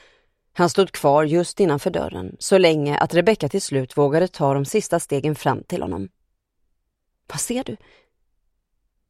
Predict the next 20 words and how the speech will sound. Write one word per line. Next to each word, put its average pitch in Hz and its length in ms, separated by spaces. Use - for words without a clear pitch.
"Det 156 260
är 214 80
någon. 151 460
För - 320
Guds 175 280
skull." 160 340
Tobias 185 400
satte 139 220
sig 170 100
på 202 120
huk. - 380
"Vem 170 260
är 165 60
du?" 185 360
Då 190 140
vågade 160 380
sig 190 140
även 143 180
Rebecka 190 460
in 135 260